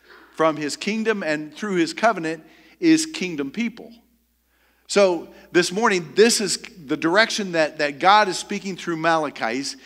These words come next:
he's, he's, he's, on one part, he's correcting their unfaithfulness. On the other part, he's calling them to faithfulness. And that's the direction I wanna go. The message I wanna hear this morning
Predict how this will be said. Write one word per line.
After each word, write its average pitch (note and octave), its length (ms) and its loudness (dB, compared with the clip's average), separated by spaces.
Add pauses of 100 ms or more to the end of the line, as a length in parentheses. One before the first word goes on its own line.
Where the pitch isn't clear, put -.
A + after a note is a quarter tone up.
(180)
he's, E3 220 -6
he's, D#3+ 340 -4
he's, C#3 420 -6
on D3 180 -6
one A#3+ 200 2
part, G#3 300 0
he's E3+ 200 -8
correcting G#3+ 640 -2
their E3 180 -2
unfaithfulness. G3 840 -4 (260)
On D3 80 -4
the E3 80 -2
other A#3+ 200 2
part, F#3 300 -4 (200)
he's E3+ 260 -8
calling A#3 560 -4
them D3+ 280 -2
to C4 440 -2
faithfulness. - 960 -12 (460)
And C#3+ 80 -4
that's F#3+ 220 0
the F3 40 -10
direction D#3+ 380 -4
I E3+ 80 0
wanna F#3 180 -4
go. A#2 220 -12 (960)
The D#3 140 -2
message G#3 340 -2
I F#3+ 40 -4
wanna F#3 180 -4
hear F3 180 -2
this D3+ 240 -6
morning D#3+ 480 -8